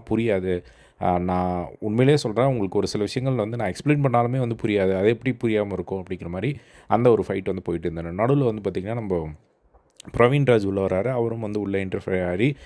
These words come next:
அவர் வந்து எக்ஸ்பிளைன் பண்ண ட்ரை பண்றாரு. அவர்கிட்டயும் வந்து பார்த்தீங்கன்னா, திவாகர் அவர்கள்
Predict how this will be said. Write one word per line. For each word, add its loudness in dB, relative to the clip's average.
அவர் 6
வந்து 2
எக்ஸ்பிளைன் -4
பண்ண -4
ட்ரை 0
பண்றாரு. -2
அவர்கிட்டயும் 2
வந்து -4
பார்த்தீங்கன்னா, -4
திவாகர் -2
அவர்கள் -2